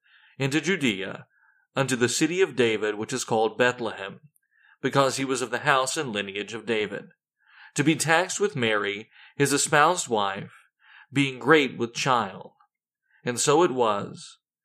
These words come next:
while they were there, the days were accomplished that she should be delivered. And she brought forth her firstborn son, and wrapped him in swaddling clothes, and laid him in a manger, because there was no room for them in the inn.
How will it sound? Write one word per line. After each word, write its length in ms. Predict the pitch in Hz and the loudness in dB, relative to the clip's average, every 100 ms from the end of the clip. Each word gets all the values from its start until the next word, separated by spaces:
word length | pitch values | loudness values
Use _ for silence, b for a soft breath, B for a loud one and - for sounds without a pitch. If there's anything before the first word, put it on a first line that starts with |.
| b b - | b b -2
while 140 | 123 | 0
they 140 | 120 139 | 2 4
were 140 | 175 | 4
there, 560 | 135 104 101 - - - _ b b b | 4 0 -2 -10 -16 -20 _ b b b
the 100 | 127 | 2
days 280 | 127 135 135 | 4 4 2
were 120 | 156 | -2
accomplished 560 | 165 131 120 117 123 - | 0 0 0 -2 -6 -4
that 160 | 92 | -6
she 180 | - 117 | -6 -8
should 180 | - 117 | -6 -6
be 100 | 110 | -6
delivered. 540 | 117 123 151 - - - _ b b b - | -2 0 0 -2 -10 -16 _ b b b -6
And 120 | 127 | -4
she 140 | 143 | -2
brought 340 | 143 147 180 190 | 2 4 4 2
forth 300 | 143 123 117 | 2 2 2
her 100 | 117 | -2
firstborn 640 | - 147 156 - 131 139 | 0 -2 -2 -4 -4 -4
son, 560 | - 127 101 98 - - _ b b b - | -4 -2 -2 -4 -14 -20 _ b b b -4
and 180 | 131 | 2
wrapped 300 | 123 139 151 | 6 6 4
him 100 | 170 | 0
in 120 | 135 127 | -2 -4
swaddling 560 | - 131 143 165 190 | -2 0 0 -4 -8
clothes, 680 | 170 127 98 95 101 - - b b b - | 0 2 2 -4 -12 -16 -20 b b b -6
and 180 | 127 123 | -4 0
laid 260 | 151 156 | 0 0
him 180 | 127 110 | -2 -4
in 100 | 110 | -4
a 40 | |
manger, 640 | 117 120 120 107 - - - B B B B | -4 -6 -8 -10 -12 -14 -18 B B B B
because 380 | 139 131 131 120 | -4 -2 -4 -2
there 100 | 123 | -2
was 200 | 117 117 | -2 -2
no 200 | 139 170 | 0 0
room 280 | 143 123 120 | 0 -4 -2
for 140 | 135 | -2
them 260 | 104 101 101 | -2 -4 -6
in 80 | 101 | -8
the 200 | 113 98 | -6 -6
inn. 240 | 92 | -8